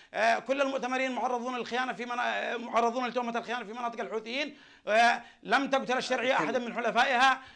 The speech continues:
Speaker 1: آه، لم ي-، نتحدث عن أنهم خونة. هناك اختلافات إدارية تحصل في كثير من المناطق، وهناك اختلافات، آه، في، آه،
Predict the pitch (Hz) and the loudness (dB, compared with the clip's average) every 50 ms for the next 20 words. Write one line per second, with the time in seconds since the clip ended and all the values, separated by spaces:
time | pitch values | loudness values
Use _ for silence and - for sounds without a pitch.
0 | - - 208 226 240 240 233 233 240 214 208 220 226 233 254 277 277 285 277 277 | -6 0 4 4 6 8 6 6 6 4 0 -2 -2 -2 0 0 -2 -4 -2 -2
1 | 262 269 - 254 254 269 - 240 - 240 226 190 214 196 208 247 220 254 220 202 | -2 -2 -2 -4 -8 -10 -10 -10 -10 -10 -8 -8 -6 -4 -6 -4 -4 -6 -6 -6
2 | 254 254 240 240 254 247 240 233 240 - 247 262 269 277 269 226 - - - - | -6 -6 -6 -4 -4 -4 -4 -4 -2 0 2 2 4 4 2 0 0 -4 -16 -10
3 | - 294 320 302 277 240 214 233 - - 262 269 254 247 254 262 254 208 262 262 | -4 -2 2 4 4 4 2 0 -4 -2 -2 0 0 0 0 -2 -2 -2 0 0
4 | 262 262 247 247 262 220 - 254 233 247 240 240 247 254 247 262 254 247 254 254 | 2 0 0 -2 -2 -4 -4 -6 -6 -6 -6 -4 -4 -4 -6 -6 -6 -4 0 0
5 | 254 262 262 254 - - - - _ - 233 247 262 277 277 247 262 - - - | 0 2 0 -2 -6 -8 -20 -16 _ -2 -2 0 2 2 2 0 0 -2 -6 -4
6 | 254 262 254 226 262 269 254 254 262 262 269 277 277 269 208 196 254 269 - 254 | -2 -2 0 2 2 0 0 0 0 0 0 0 0 -2 -4 -4 -6 -4 -4 -6
7 | 208 | -6